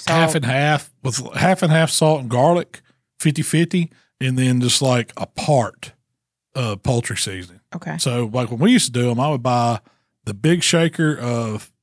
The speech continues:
Speaker 2: And you're using
Speaker 1: Tone's
Speaker 2: garlic powder, not garlic salt,
Speaker 1: No, no,
Speaker 2: right?
Speaker 1: it's gar-, granulated garlic.
Speaker 2: Granulated garlic.
Speaker 1: Yeah.
Speaker 2: Okay.
Speaker 1: So
Speaker 2: So
Speaker 1: I'd
Speaker 2: it's
Speaker 1: buy the big thing from Sam's of granulated garlic, Tone's brand.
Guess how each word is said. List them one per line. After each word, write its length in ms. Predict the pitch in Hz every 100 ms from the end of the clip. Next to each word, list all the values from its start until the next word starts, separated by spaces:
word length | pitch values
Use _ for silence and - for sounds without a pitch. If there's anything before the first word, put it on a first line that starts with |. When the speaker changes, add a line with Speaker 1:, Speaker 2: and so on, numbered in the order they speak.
| _ _
Speaker 2:
And 100 | 196
you're 100 | 160
using 220 | 160 170 165
Speaker 1:
Tone's 120 | 160
Speaker 2:
garlic 340 | 185 185 -
powder, 340 | - 175 165 143
not 160 | 151 -
garlic 360 | 160 156 -
salt, 340 | - 151 135 -
Speaker 1:
No, 140 | 170 170
no, 100 | 170
Speaker 2:
right? 80 | 165
Speaker 1:
it's 120 | 151 _ -
gar-, 200 | 151 156
granulated 500 | 127 156 139 110 101
garlic. 340 | 95 95 92 -
Speaker 2:
Granulated 540 | 196 180 175 165 165
garlic. 280 | 156 117 117 -
Speaker 1:
Yeah. 100 | 170
Speaker 2:
Okay. 240 | - 156 _ _ -
Speaker 1:
So 100 | 139
Speaker 2:
So 40 |
Speaker 1:
I'd 100 | 135 123
Speaker 2:
it's 100 | 147
Speaker 1:
buy 180 | 147 139
the 100 | 107
big 300 | 143 175 170
thing 340 | 190 190 175
from 200 | - 170
Sam's 500 | - 165 165 170 147
of 120 | 127
granulated 500 | 123 139 147 151 151
garlic, 380 | 135 110 113 -
Tone's 320 | - 135 131 117
brand. 440 | 113 110 113